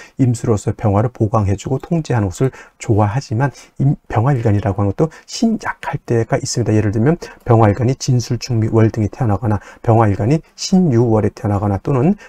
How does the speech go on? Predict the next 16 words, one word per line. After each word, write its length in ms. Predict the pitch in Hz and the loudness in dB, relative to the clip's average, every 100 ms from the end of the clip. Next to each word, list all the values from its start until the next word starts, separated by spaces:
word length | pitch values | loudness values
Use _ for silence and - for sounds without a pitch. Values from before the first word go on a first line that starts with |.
| _ | _
병화일간이 540 | - 107 104 104 143 - _ - | -2 2 2 2 0 -2 _ -4
해자월 560 | 180 165 170 113 113 110 _ | -2 0 0 2 2 0 _
등에 320 | - 113 160 - | -6 0 0 0
태어나서 320 | 107 101 120 | -4 -4 -6
신약할 420 | - 170 160 - | -4 -4 -4 -6
때는 200 | 147 143 - - | -4 -4 -6 -18
반드시 440 | - 107 101 151 143 _ | -10 -6 -2 -2 -4 _
간목이라고 800 | - 104 101 113 131 - 107 - | -4 -2 2 0 -2 -4 -4 -2
하는 240 | 101 120 170 - _ | -2 -2 -4 -8 _
인성이 520 | 156 165 165 - 165 | 2 2 2 0 0
있어서 380 | 104 - 101 113 - - | 0 -2 -2 -2 -4 -12
목생화해서 1080 | - 113 - - 107 98 104 135 - 101 139 - - - | -4 -4 -4 -2 -2 -2 -2 -4 -2 0 0 -2 -16 -8
병화를 480 | 117 95 98 143 175 - - | -2 0 0 0 -2 -8 -6
생조해 840 | - 170 170 131 160 156 104 110 | -2 0 0 0 0 0 0 -2
주는 360 | - 107 101 95 | -2 -4 -2 -2
것이 380 | 92 - 165 | -4 -2 -4